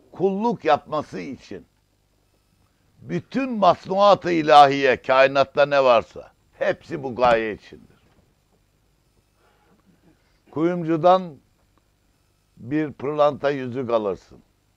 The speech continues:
Onu bir kutu alır. Kutunun içine pamuk koyar. Pamuğun üzerine yüzüğü koyar. Kutuyu ambalaj eder. Ambalajı kurdeleyle sarar.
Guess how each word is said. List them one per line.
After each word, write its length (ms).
Onu 420
bir 160
kutu 300
alır. 460
Kutunun 400
içine 320
pamuk 360
koyar. 440
Pamuğun 380
üzerine 420
yüzüğü 460
koyar. 380
Kutuyu 420
ambalaj 500
eder. 360
Ambalajı 640
kurdeleyle 720
sarar. 460